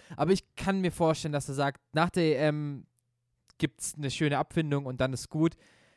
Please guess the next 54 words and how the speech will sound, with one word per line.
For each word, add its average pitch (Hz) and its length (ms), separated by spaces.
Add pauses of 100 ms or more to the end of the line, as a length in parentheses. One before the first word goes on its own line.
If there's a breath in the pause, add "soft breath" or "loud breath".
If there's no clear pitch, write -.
Und 131 200
bis - 220
dahin 151 380
wird 143 120
sich - 240
gerade 175 280
Fritz - 280
Keller, 170 240
der, 147 300
wie 185 100
ich 262 200
find, - 500
der - 100
Einzige, 240 400
der 190 60
eine 185 120
gute 170 200
Rolle 147 240
gerade 110 240
spielt 123 280
beim 117 200
D 120 140
F 120 120
B, 151 240 (300)
weil 139 440
er 175 140
stellt 240 280
sich 190 120
hin 202 160
und 156 100
sagt, 131 280 (160)
also 147 160 (120)
er 196 200
hat 147 160
ja 139 80
diese 120 200
Gespräche 120 460
nochmal 117 220
angeleitet. 110 640 (580)
Und 123 560 (140)
sind 185 240
wir 170 100
ehrlich, 180 300
die, 165 340
die 147 140
Punkte, 185 480
die 151 100
der 151 120
D 147 140
F 135 120
B 147 160
genannt 165 400
hat, 160 180
warum 143 360